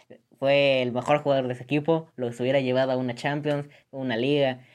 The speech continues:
dio el mejor año de su carrera, ya a una edad in-, muy, muy mayor. Así que yo creo que sí,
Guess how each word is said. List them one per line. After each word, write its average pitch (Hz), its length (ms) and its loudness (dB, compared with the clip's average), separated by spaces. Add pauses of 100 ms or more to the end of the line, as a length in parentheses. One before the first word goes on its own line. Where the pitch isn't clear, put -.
dio 143 120 0
el 147 100 2
mejor 151 380 4
año 170 220 4
de 135 80 2
su 135 180 -8
carrera, 135 600 0 (100)
ya 131 480 0
a 127 80 0
una 143 200 -2
edad 143 360 0
in-, 131 260 -10
muy, 165 300 2
muy 147 540 -2 (100)
mayor. 127 600 0 (720)
Así 143 320 -2
que 135 320 0
yo 135 100 2
creo 143 220 0
que 127 100 -2
sí, 120 380 -4